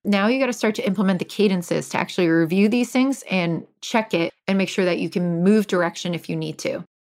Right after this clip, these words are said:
So that's where we get together and start discussing things like road mapping meetings. But instead of like, "Hey, everybody come in here and tell me what your roadmap is," it's, "Hey, are all of these <laughs> roadmaps actually aligning to the strategy that we want them to?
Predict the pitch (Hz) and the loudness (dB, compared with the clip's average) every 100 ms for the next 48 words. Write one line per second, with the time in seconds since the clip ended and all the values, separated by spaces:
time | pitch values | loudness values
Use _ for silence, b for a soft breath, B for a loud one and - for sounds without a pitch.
0 | _ - 240 269 320 370 359 285 - 208 | _ -6 0 0 0 2 4 4 2 -2
1 | - 208 190 190 185 180 - 185 - 185 | 0 0 4 4 4 0 -2 -2 -2 -2
2 | 175 - 170 175 165 170 165 151 175 165 | -2 -4 -4 -4 -4 -2 -4 0 -2 -2
3 | - - 302 311 226 175 170 165 165 - | -8 -2 2 2 2 0 -2 -2 -4 -8
4 | - - 214 226 226 - 330 440 294 202 | -12 -2 0 0 -2 0 0 2 2 2
5 | 196 - _ _ 311 311 247 247 247 - | 0 -6 _ _ 0 2 2 0 0 0
6 | 226 214 208 196 180 175 _ 185 170 170 | 0 2 2 2 -2 -6 _ -4 -2 -6
7 | - _ _ - 208 190 185 156 156 196 | -10 _ _ -2 2 2 2 0 2 4
8 | 208 160 156 165 160 - _ _ _ 226 | 4 2 0 0 0 -4 _ _ _ -2
9 | 226 - _ _ - 285 214 - _ _ | -2 -18 _ _ -2 2 2 -2 _ _
10 | - 233 - 220 285 480 392 359 233 226 | 2 2 4 4 4 6 6 6 4 2
11 | 226 196 - - - 233 196 151 156 175 | 2 0 -4 -6 -2 0 2 2 0 0
12 | 190 254 247 165 165 170 160 156 160 156 | 0 0 0 -2 0 0 0 2 0 2
13 | 165 151 156 - 202 240 285 | 0 -2 -4 -2 -2 0 -2